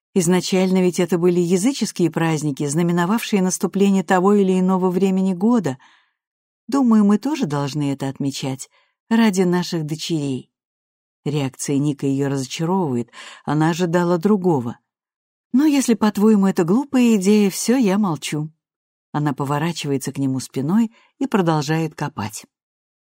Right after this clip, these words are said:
Спустя несколько дней, проснувшись,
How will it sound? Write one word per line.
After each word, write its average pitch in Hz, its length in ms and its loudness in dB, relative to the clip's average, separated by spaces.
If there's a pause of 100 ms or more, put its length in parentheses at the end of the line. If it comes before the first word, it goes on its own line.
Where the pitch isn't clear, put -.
(420)
Спустя - 540 -4
несколько 143 520 -4
дней, 151 300 0
проснувшись, 151 880 -6